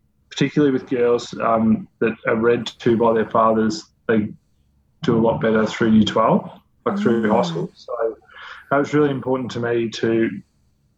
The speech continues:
Speaker 1: be really, um, involved in all that sort of stuff.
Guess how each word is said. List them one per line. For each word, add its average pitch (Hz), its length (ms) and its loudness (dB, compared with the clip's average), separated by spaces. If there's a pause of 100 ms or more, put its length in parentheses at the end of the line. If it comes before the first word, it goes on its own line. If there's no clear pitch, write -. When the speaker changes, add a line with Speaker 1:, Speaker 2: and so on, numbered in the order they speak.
(140)
Speaker 1:
be 127 120 2
really, 120 560 0 (680)
um, 120 500 -2
involved 131 680 2
in 123 160 -4
all 127 260 0
that 127 180 0
sort 127 160 -2
of 110 80 -2
stuff. 120 260 0